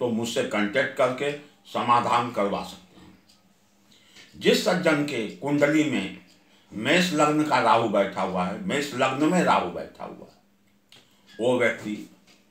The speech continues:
जिद्दी होते हैं, क्रोधी होते हैं। ऐसे लोगों का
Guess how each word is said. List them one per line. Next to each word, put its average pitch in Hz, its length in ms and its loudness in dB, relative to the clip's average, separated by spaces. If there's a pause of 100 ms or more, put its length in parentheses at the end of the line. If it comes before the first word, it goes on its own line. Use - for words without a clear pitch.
(760)
जिद्दी 127 440 4
होते 139 300 2
हैं, - 380 -10 (2500)
क्रोधी 156 460 6
होते 135 260 2
हैं। 107 460 -10 (640)
ऐसे 190 360 0
लोगों 117 420 -2
का - 440 -6